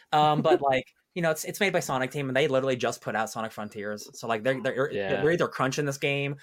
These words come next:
Speaker 1: or they're, they're pooping it out. And either way,
Speaker 2: Yeah.
Speaker 1: they're not, not hearing the best things about it. But could be cheap and fun. Who knows?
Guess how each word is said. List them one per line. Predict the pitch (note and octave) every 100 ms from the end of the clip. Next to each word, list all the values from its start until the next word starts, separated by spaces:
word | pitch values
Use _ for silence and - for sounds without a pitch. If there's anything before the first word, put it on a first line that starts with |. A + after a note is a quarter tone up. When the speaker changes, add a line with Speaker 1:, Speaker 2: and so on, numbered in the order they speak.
| - -
Speaker 1:
or | B2+ B2 A#2+
they're, | A2+ A2+ A2
they're | G#2+ G2+
pooping | - A2
it | G#2
out. | F#2+ F#2 -
And | G#2+
either | G#2+ G#2
way, | G2+ G2 G2 G#2 _ _ -
Speaker 2:
Yeah. | A#2+
Speaker 1:
they're | C3
not, | C3 B2+
not | A#2
hearing | B2+ G#2+
the |
best | G2 -
things | G2 -
about | D2+ -
it. | -
But | G#3+ - - _ _ _ _ _ _ -
could | F3
be | F#3+
cheap | - F#3 E3+
and | E3
fun. | F3+ D#3 D#3
Who | D#3+
knows? | A#2 A#2+ -